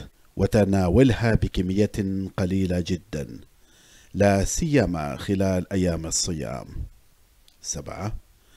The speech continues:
ينصح تجنب الإفراط في تناول وجبات الطعام، أي بكميات كبيرة، فهناك دراسة وصل إليها الدكتور فارس الحجري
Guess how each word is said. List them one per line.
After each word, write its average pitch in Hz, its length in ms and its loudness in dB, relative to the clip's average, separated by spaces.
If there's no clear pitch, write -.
ينصح 113 600 2
تجنب 110 600 6
الإفراط 113 920 2
في 101 460 0
تناول 110 720 4
وجبات 104 640 4
الطعام، 110 760 2
أي 101 420 6
بكميات 98 760 0
كبيرة، 110 840 0
فهناك 95 680 2
دراسة 104 720 2
وصل 110 520 0
إليها 101 760 0
الدكتور 90 480 -4
فارس 113 580 0
الحجري 104 800 0